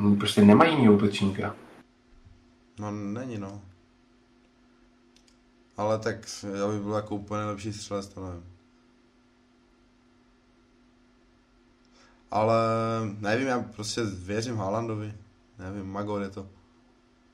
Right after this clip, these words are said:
Speaker 1: No je to Magor, no.
Speaker 2: Ještě víš co, ten servis, jaký tam bude mít, no to. Ne, nevěřím, že
Speaker 1: Se
Speaker 2: prostě
Speaker 1: bych
Speaker 2: bude
Speaker 1: Nedal bych
Speaker 2: bude
Speaker 1: někoho z Liverpoolu, to se zase bude dělit mezi tři pozice.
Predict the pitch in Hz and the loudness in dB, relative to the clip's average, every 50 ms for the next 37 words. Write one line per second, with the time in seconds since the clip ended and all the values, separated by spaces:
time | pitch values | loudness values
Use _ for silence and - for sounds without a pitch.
0 | _ _ _ _ - 113 113 110 110 107 98 92 - - 107 104 104 104 101 101 | _ _ _ _ -6 0 6 8 8 8 8 6 4 4 6 8 8 8 8 6
1 | 98 95 95 92 92 95 95 104 101 - - - - - - _ _ _ _ _ | 6 6 4 4 0 -2 -4 -6 -8 -12 -16 -20 -20 -20 -20 _ _ _ _ _
2 | _ _ _ _ _ _ _ _ - - 98 - - 120 117 127 123 123 143 135 | _ _ _ _ _ _ _ _ -12 -10 -6 -4 -2 0 2 0 0 0 -2 -2
3 | 131 135 123 113 117 - 123 139 131 127 135 131 117 127 120 123 120 117 117 113 | 0 0 0 0 0 0 0 0 0 -2 -4 -6 -8 -6 -6 -4 -4 -4 -4 -4
4 | 113 113 110 110 107 107 110 - 87 - - - 98 - - _ _ _ _ _ | -4 -4 -4 -4 -4 -6 -8 -12 -14 -16 -16 -20 -20 -20 -20 _ _ _ _ _
5 | _ _ _ _ _ _ _ _ _ _ _ _ _ _ _ _ _ _ _ _ | _ _ _ _ _ _ _ _ _ _ _ _ _ _ _ _ _ _ _ _
6 | _ _ _ _ _ _ _ _ _ - 98 104 110 123 127 131 135 131 127 120 | _ _ _ _ _ _ _ _ _ -8 -6 -2 -2 0 0 0 -2 -4 -4 -4
7 | 123 - - - 135 139 131 113 107 107 104 101 101 - - - _ _ _ _ | 2 6 6 8 10 8 8 6 4 0 -2 -4 -8 -12 -18 -20 _ _ _ _
8 | _ _ _ _ _ _ - - - - 113 117 120 123 131 135 131 131 131 131 | _ _ _ _ _ _ -20 -12 2 6 8 10 12 12 12 12 10 10 8 8
9 | 135 131 135 135 123 107 107 101 104 101 - - 107 107 107 104 104 101 113 110 | 8 8 8 8 8 10 10 10 10 8 6 6 6 8 8 10 8 8 6 6
10 | - 117 117 117 113 - 117 110 110 110 113 107 101 104 107 107 107 107 - 110 | 6 6 6 6 6 6 6 6 8 8 8 8 8 8 8 10 10 8 8 8
11 | 110 110 107 113 107 - - 117 101 - 101 98 101 101 101 - 98 98 101 101 | 6 6 6 6 4 2 0 0 0 2 2 4 4 2 2 2 2 0 0 0
12 | 104 - | -2 -6